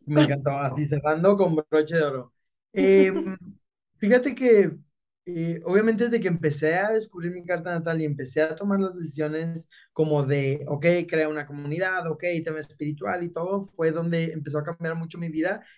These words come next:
Speaker 1: y fue donde se me fue presentando todas estas oportunidades. Ahora, yo empecé, porque ¿te recuerdas que decía que yo no era nada creyente?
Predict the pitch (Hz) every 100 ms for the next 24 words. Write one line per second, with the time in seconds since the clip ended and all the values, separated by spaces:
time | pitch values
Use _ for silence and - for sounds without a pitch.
0 | _ 170 170 170 185 185 170 147 156 151
1 | - 160 165 160 151 151 151 147 147 -
2 | 147 147 147 - _ 147 143 139 139 135
3 | 135 135 139 - _ _ - - _ -
4 | 165 165 165 - - _ _ _ _ 160
5 | 143 175 175 170 190 196 - 190 190 185
6 | 247 - _ _ _ _ 151 147 160 -
7 | - _ _ _ _ - 139 139 156 151
8 | 165 170 160 160 156 147 139 139 147 156
9 | 160 165 - 196 139 135